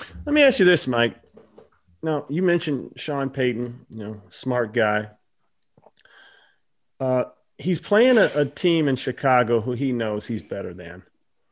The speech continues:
Do you pull back from that playbook and not only pull back, you know, withhold some stuff for the following week?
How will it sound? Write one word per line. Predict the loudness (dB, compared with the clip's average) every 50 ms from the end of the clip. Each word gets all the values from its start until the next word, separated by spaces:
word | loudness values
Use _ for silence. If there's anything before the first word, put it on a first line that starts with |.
| _ _ _ _ _ _ _ _ _ _ _ -6
Do | -2 0 2
you | 2 2 0
pull | -2 -2 0 2 4 4 4 4
back | 4 4 4 6 4 2 0 -6 -16 -20 _ _
from | -4 -2 2 2
that | 2 2 0 -2
playbook | 0 2 2 2 4 4 2 2 2 0 -4 -10 -20 _ _ _ _ _ _ _ _ -4
and | 0 2
not | 4 4
only | 4 4 2 0
pull | -2 -6 -2 2 4 4 4
back, | 4 4 4 6 6 4 4 2
you | -2 -2 -2
know, | 0 0
withhold | -2 -2 0 2 2 4 4 2
some | 0 -2 -4 -6
stuff | -4 -2 2 2 2 2 0
for | -4 -6
the | -6 -2
following | 0 2 2 2 2 2 0 2
week? | 2 0 0 -2